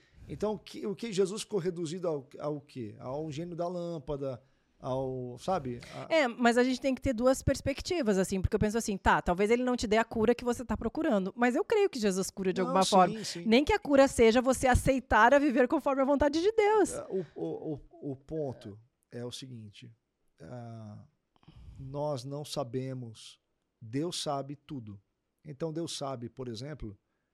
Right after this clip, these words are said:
Speaker 1: quem, eh, quem, Deus sabe quem vai ser curado e vai viver pra glória dele, e essa cura será um meio de levar essa pessoa pra eternidade.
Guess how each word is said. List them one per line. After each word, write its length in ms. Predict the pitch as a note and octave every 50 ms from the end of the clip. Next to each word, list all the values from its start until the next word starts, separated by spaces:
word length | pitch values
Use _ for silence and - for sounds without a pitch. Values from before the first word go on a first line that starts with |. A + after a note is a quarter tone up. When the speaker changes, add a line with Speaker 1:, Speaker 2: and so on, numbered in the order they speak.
| _ _ _ _ _ _ _ _ _ _ _
Speaker 1:
quem, 600 | - D#3 D#3+ E3 E3 E3 E3+ F3 F3 F3 E3+ -
eh, 320 | - D#3 D#3 D3+ D3+ - C#3 _
quem, 520 | - D#3 D#3+ E3 E3+ F3 F#3 F#3 F3+ E3+ - _ _ _ _ _ _ _ _ _ _ _ _ _ _ _ _ _ _ _ _ _ _ _ _ _ _ -
Deus 300 | C3+ C3 F3 G3 E3+ -
sabe 260 | - D3+ D3 C#3+ C#3
quem 420 | C3+ - C#3 B2 A#2 A2+ A2 A2 A2+ _ _ _ _ -
vai 240 | A#2+ A#2 C3 B2+ A#2
ser 240 | - - C3 A#2
curado 720 | - _ - E3+ E3 D3 C3+ B2 B2+ C#3+ C#3+ D3+ F#3 G#3 G3+ _ _ _ _ _ _ _ _ _ _ _ _ _ _ _ _ _ _ _ _
e 160 | - E3 F3
vai 360 | D#3 B2+ C3+ C#3 C#3+ D3 D3+ C#3
viver 600 | D3+ F3 D3+ A#2+ A#2 B2+ C3 C3+ C#3+ D#3+ D#3+ E3 _ _ _ _ _
pra 140 | - D#3 D3
glória 300 | C3 C3+ C3+ C#3 C#3+ C#3
dele, 520 | C3 B2 C3+ C3+ D3 D#3+ E3+ - G#3 - _ _ _
e 140 | D#3 D3+ D3+
essa 240 | D3+ C#3+ - - D3+
cura 340 | - _ D3+ D#3+ E3+ E3+ D#3
será 220 | - D#3+ D#3 D#3
um 80 | D#3 D3+
meio 240 | D3 D3+ D#3+ E3
de 340 | D3 C3+ D3 E3+ E3+ E3+ - -
levar 380 | D#3 D3+ D#3 D3+ C3 C3+ D3+ D3+
essa 160 | D3+ C#3 C#3+
pessoa 260 | - D3 C3+ - D3+ C#3+
pra 100 | C#3+ D3+
eternidade. 640 | C3+ - D3 D3+ D3 C3+ C3 B2 A#2 G#2+ A2+ B2